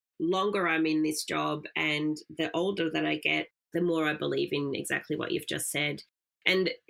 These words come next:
you know, interestingly, one of the other things that I would say to younger people, and certainly things that I say to my daughter, it's, yes, generally we try and teach children good manners and, you know, good compliance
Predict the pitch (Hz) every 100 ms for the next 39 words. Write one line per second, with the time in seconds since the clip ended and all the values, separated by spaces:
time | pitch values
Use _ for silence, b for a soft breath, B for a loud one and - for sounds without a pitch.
0 | _ 208 208 190 - - 233 254 285 -
1 | 202 175 170 175 170 170 160 165 165 156
2 | 156 156 151 156 - 156 151 151 156 151
3 | 156 160 160 160 156 151 147 147 143 156
4 | - 160 160 160 156 156 151 - 147 151
5 | 151 147 151 147 151 147 147 - _ _
6 | 185 185 170 - 190 185 175 170 160 160
7 | - 165 156 156 - 151 151 - - 165
8 | 160 160 160 156 156 151 151 156 156 147
9 | 151 - - 147 147 151 156 160 151 147
10 | 160 - 165 - 175 165 160 156 151 151
11 | 151